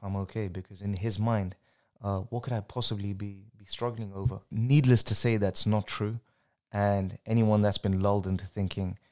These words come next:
that my trading journey has been a cakewalk, just go have a listen to episode twenty-eight of this podcast, where I go into detail explaining my worst ever losing period. But with regards to my background, it's a blessing that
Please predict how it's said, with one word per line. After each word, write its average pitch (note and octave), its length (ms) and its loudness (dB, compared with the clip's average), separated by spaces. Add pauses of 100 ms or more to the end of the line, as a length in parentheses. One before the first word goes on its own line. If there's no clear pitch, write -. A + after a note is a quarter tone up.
(260)
that G2 140 -4
my F#2+ 180 0
trading G2 400 -4
journey F#2 300 -4
has F2+ 180 -6
been F#2 320 0
a F2 320 -2
cakewalk, G2 640 0 (360)
just - 140 -6
go A#2 100 4
have G#2 140 6
a G2+ 40 4
listen G2+ 300 4
to F#2+ 140 0
episode F#2+ 340 -4
twenty-eight F#2+ 520 0
of F2 140 -12
this F2+ 100 -20
podcast, - 600 -10 (340)
where G2 140 2
I F#2+ 60 4
go F#2+ 180 2
into F#2 220 0
detail F#2+ 500 -4
explaining F#2+ 540 -2
my F#2 140 0
worst F#2 640 -4
ever F#2 340 -4 (360)
losing F#2 300 -6
period. F2+ 420 -18 (120)
But A2+ 100 2
with A2+ 200 4
regards C3+ 300 8
to - 60 0
my A2+ 120 6
background, A2+ 600 4
it's - 180 0
a B2+ 60 8
blessing A2 640 4 (380)
that G2 380 0